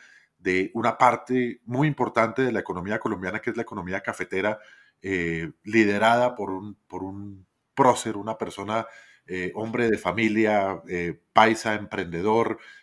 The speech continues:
que además fue un mecenas del arte, e hizo muchas otras cosas buenas, y es muy lindo ver cómo,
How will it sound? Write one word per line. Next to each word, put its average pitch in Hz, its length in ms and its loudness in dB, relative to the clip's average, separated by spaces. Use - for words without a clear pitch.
que 101 100 -4
además 104 580 2
fue 113 220 2
un 110 160 -4
mecenas 110 420 -4
del 90 160 -2
arte, 104 500 0
e 98 140 -8
hizo 104 220 -2
muchas 139 360 0
otras 139 240 -4
cosas 127 240 -4
buenas, 127 420 -4
y 104 160 0
es - 400 -4
muy 135 640 2
lindo 123 360 0
ver 127 220 0
cómo, 123 380 -2